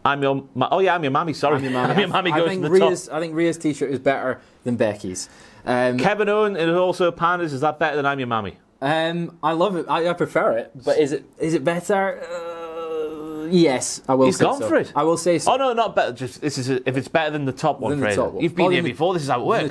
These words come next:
Speaker 2: the top one, is it?
Speaker 1: Yeah.
Speaker 2: No, so I'm, I'm moving that. I'll keep that there then.
Speaker 1: Right. Is I'm your mummy better than I'm your daddy? I think that's, is that the
Speaker 2: Yes,
Speaker 1: daddy
Speaker 2: your
Speaker 1: one?
Speaker 2: daddy
Speaker 1: Acknowledge,
Speaker 2: one.
Speaker 1: acknowledge your daddy.
Speaker 2: No.
Speaker 1: Is I'm your mummy better than Big DeVille Energy?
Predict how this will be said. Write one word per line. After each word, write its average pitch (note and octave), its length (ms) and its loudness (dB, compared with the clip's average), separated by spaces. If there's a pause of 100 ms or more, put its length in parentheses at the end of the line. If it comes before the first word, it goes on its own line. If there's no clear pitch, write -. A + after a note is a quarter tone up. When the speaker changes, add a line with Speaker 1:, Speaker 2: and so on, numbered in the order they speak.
Speaker 2:
the E3 80 0
top F3+ 120 2
one, B2+ 160 0
is B2 160 -2
it? B2+ 60 4
Speaker 1:
Yeah. D3 200 2 (720)
Speaker 2:
No, D3 280 4
so - 160 2
I'm, D3 160 -2
I'm C#3 100 0
moving E3+ 220 2
that. D3 160 -2
I'll B2+ 100 0
keep C#3+ 160 0
that C3+ 160 2
there G#2+ 140 0
then. F#2+ 240 -8
Speaker 1:
Right. G2+ 240 0 (160)
Is F3 280 2
I'm F3 220 0
your E3 180 2
mummy D3+ 400 -2
better B2+ 520 0
than B2 420 0
I'm B2 220 -2
your A2+ 120 -2
daddy? B2 360 -2
I - 20 -2
think G#2+ 200 -8
that's, G#2 300 -6 (140)
is A#2 80 -10
that C#3 160 0
the C#3 60 2
Speaker 2:
Yes, D3+ 180 4
Speaker 1:
daddy E3 100 -2
Speaker 2:
your C#3 100 2
Speaker 1:
one? - 20 -6
Speaker 2:
daddy C3 100 2
Speaker 1:
Acknowledge, E3 320 2
Speaker 2:
one. C#3 80 -6
Speaker 1:
acknowledge D#3 320 -2
your D3 100 -2
daddy. C3 320 -2 (200)
Speaker 2:
No. C#3+ 400 0 (500)
Speaker 1:
Is F3+ 300 2
I'm E3+ 260 0
your D#3+ 120 0
mummy D#3 280 0
better C3 240 2
than C3+ 140 0
Big C#3+ 260 0
DeVille C3+ 300 2
Energy? A#2+ 400 -4